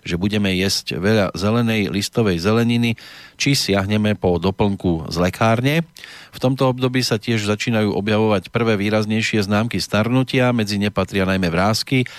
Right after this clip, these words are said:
ale objavať sa môže aj bolesť klbov. Dôležitý je preto príjem antioxidantov a protizápalových živín, ktoré sa nachádzajú vo farebnej zelenine alebo kurkumíne. Všimli ste si, že účinky alkoholu trvajú dlhšie,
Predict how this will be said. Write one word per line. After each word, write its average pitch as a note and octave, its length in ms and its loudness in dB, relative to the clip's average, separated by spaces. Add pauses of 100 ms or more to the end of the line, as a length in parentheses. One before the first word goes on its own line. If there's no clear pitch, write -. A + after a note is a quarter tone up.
(120)
ale F2+ 240 0
objavať G2 320 2
sa - 160 -2
môže F#2+ 400 0
aj E2+ 400 -2
bolesť F2 640 -2
klbov. C3+ 600 2 (480)
Dôležitý A#2+ 560 2
je A2 40 2
preto A2 300 0 (380)
príjem A2 400 2
antioxidantov A2+ 1040 0
a F2 140 -6
protizápalových G2 880 -2
živín, A#2 400 2
ktoré G2 240 -2
sa F2+ 160 -2
nachádzajú G2+ 500 0 (380)
vo E2 120 -6
farebnej A2+ 520 0
zelenine G#2 560 0
alebo E2+ 400 -2
kurkumíne. G#2+ 880 0 (480)
Všimli D#3 320 2
ste C#3 240 0
si, C3+ 160 0
že A2 240 0
účinky A#2 400 -2
alkoholu G2 640 0
trvajú F2 320 0
dlhšie, A#2+ 480 0